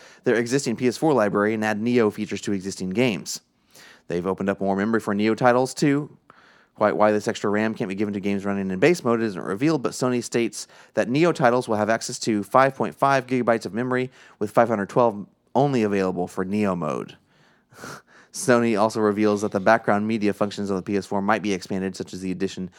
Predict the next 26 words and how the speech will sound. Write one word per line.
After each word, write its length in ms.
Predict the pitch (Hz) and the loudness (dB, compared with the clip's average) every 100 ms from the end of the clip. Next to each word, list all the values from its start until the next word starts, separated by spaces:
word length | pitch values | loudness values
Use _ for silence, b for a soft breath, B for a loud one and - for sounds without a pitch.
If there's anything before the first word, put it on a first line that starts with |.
| B B - | B B -10
of 120 | 90 | -6
ten 160 | 117 | -2
eighty 200 | 101 92 | -2 -4
P 260 | 87 95 85 b b - | -4 -6 -6 b b -8
gameplay 400 | 92 87 87 87 | -8 -4 -4 -2
recording. 640 | 80 - 127 127 67 - _ _ _ _ _ _ _ _ _ _ B B B B B B B _ _ _ - | -4 -4 0 0 -2 -12 _ _ _ _ _ _ _ _ _ _ B B B B B B B _ _ _ -10
So 260 | 87 87 | -6 -2
the 100 | 92 | 0
rest 240 | 98 98 98 | 0 0 -4
of 100 | 92 | -2
their 160 | 87 | 0
article, 440 | 76 92 92 87 90 | 0 -2 -4 -4 -4
like, 280 | 87 - _ - _ | -6 -10 _ -20 _
you 140 | 95 87 | -10 -8
know, 240 | 50 50 50 50 52 | -8 -12 -18 -20 -20
s-, 240 | - - - | -20 -18 -10
rumors 440 | 107 107 98 101 | -4 -2 -4 -4
about 160 | 104 95 | -4 -4
when 120 | 98 | -6
it's 140 | 92 | -6
coming 220 | 127 120 | -6 0
out 180 | 120 117 | 2 2
and 60 | 90 | 0
stuff 140 | 110 | -6
like 140 | 110 - | -4 2
that. 400 | 110 107 - | 4 4 0